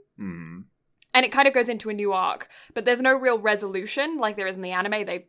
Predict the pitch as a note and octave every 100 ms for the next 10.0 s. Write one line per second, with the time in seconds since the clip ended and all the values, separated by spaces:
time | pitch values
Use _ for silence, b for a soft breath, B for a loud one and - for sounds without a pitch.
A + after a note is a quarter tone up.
0 | _ G3+ G#3 F#3+ F#3+ - G3 F#3+ F#3 F#3
1 | F3 F3+ E3+ F#3 A3+ - _ B B B
2 | B G#3+ G3+ F#3+ F#3 G3+ F#3+ A#3+ F4+ C#4+
3 | A3+ G#3+ G#3 _ _ G#3 A3 G#3 F#3+ -
4 | G3 F#3+ A3+ C#4 C#4+ - _ - G#3+ G#3
5 | F#3+ G3 F#3+ G3 F#3 F#3 - G#3+ - F#3
6 | F#3 F3 - - G#2 - - _ _ -
7 | F#3+ F3+ G#3 G3+ A#3+ C4+ A3+ A3 G3 G3
8 | F#3+ D3 - - _ - A3+ F#3+ F3+ F3+
9 | F3+ _ - G#3 F#3 F3+ A#2+ - - -